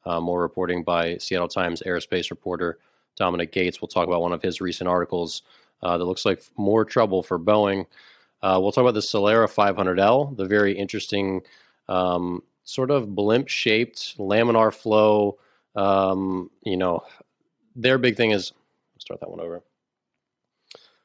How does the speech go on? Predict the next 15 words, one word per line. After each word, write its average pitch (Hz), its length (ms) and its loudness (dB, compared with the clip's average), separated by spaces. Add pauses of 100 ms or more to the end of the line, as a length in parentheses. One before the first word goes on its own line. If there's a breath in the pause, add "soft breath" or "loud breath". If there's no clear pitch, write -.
(160 soft breath)
We'll 123 140 2
talk 143 100 2
about 127 160 4
the - 80 -14
Solera 113 480 2
five 104 260 2
hundred 98 220 -4
L, 110 400 4
which 92 220 -4
is 90 400 -4
Otto 95 240 2
Aviation's 98 560 -2
creation 104 480 -2
that 90 260 -2
really 92 360 -4